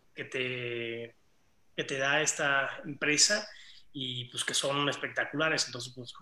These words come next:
me ha, <clears throat> me ha hecho, me siento muy bien y me ha funcionado bastante.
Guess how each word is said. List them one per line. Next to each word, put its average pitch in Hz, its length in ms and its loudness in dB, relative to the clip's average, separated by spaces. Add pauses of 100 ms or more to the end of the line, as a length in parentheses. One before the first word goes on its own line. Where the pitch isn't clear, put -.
(160)
me 131 200 2
ha, 131 420 2 (140)
<clears throat> 143 200 2
me 127 100 4
ha 123 120 4
hecho, 135 240 0 (100)
me 123 80 -8
siento 170 400 6
muy 131 220 -2
bien 131 300 0
y 156 100 -2
me 131 120 -2
ha 127 80 2
funcionado 120 560 -4
bastante. 113 460 -6